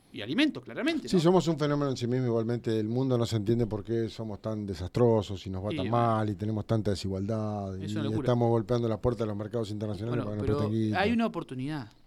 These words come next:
Speaker 1: El tema es que la política no está respondiendo, no está a la altura de la cir-, la política nacional no está a la altura de la circunstancia. Por eso yo sé que es difícil, pero la verdad que a mí me parece, yo que estoy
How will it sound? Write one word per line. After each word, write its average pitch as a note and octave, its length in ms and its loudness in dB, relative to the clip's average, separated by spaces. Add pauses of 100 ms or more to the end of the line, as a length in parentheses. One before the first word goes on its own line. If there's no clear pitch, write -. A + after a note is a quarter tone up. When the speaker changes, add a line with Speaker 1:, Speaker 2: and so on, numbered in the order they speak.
(300)
Speaker 1:
El B2+ 120 -8
tema A3+ 220 -2
es A3+ 60 -6
que F#3 120 -8
la C#3 100 -6
política E3 320 -8
no D#3+ 60 -8
está E3+ 160 -10
respondiendo, D3+ 580 -6
no C3+ 60 -4
está C#3 160 -6
a - 40 -2
la E3 40 -6
altura E3+ 160 -8
de D3+ 60 -10
la - 80 -16
cir-, C3 80 -14
la B2 100 -6
política F3 340 -8
nacional D3 400 -8
no F3 80 -10
está F3 180 -12
a - 20 -6
la F3 80 -6
altura D3+ 180 -12
de C#3 40 -10
la - 40 -16
circunstancia. B2 400 -10
Por C#3 160 -8
eso G#3+ 300 -8 (440)
yo D3 140 -6
sé C#3+ 160 -12
que C3+ 80 -10
es A2+ 60 -12
difícil, C3 540 -10
pero G#2 140 -14
la A2 80 -16
verdad D3 160 -12
que A#2 100 -14
a - 20 -14
mí A#2+ 160 -10
me A2+ 100 -10
parece, - 300 -10 (140)
yo B2+ 100 -12
que - 120 -16 (200)
estoy - 180 -18